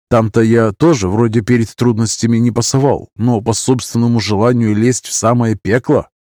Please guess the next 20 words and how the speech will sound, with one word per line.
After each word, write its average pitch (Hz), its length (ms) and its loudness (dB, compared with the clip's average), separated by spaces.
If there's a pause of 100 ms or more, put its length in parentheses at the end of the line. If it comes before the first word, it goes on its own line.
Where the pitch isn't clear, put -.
(140)
Нет. 104 640 0 (580)
Такого 101 400 0
за 107 100 -2
собой 117 540 2
никогда 120 520 0
не 107 100 0
замечал. 104 600 -2 (320)
Минус 127 400 0
на 113 60 -2
минус 104 560 -2
получается 110 680 0
плюс. 135 460 -2 (300)
Пассионарность 107 840 -2
как 120 180 -4
прямое 117 320 0
следствие 113 500 -2
попаданства? 110 760 -2 (280)
Чёрт - 380 -6
его 117 160 2
знает. 107 400 -4